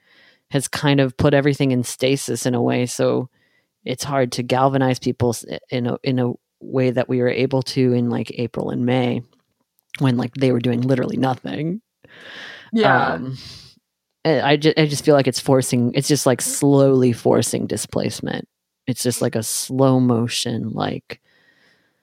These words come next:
Speaker 1: people figure out temporary situations and then, like,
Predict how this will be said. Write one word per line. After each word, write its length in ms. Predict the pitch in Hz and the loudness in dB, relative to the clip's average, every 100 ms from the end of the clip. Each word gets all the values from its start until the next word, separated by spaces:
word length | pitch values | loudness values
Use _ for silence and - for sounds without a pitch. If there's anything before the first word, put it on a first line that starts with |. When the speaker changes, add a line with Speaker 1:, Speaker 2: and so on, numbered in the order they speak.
| _ _ _ _ - - | _ _ _ _ -12 -4
Speaker 1:
people 800 | 127 - 113 117 120 113 98 - - | -4 0 2 2 2 0 -6 -12 -20
figure 480 | - - 147 127 131 | -20 -2 0 4 4
out 340 | 127 123 - - _ _ _ _ _ - | 6 6 2 -4 _ _ _ _ _ -8
temporary 560 | - 131 135 135 127 123 | 0 2 4 4 4 2
situations 1000 | - 127 127 123 135 131 - 123 123 117 | -2 -4 -2 2 2 2 0 0 0 -2
and 160 | 117 117 | -4 -4
then, 200 | 113 107 | -4 -4
like, 300 | 120 120 | -6 -8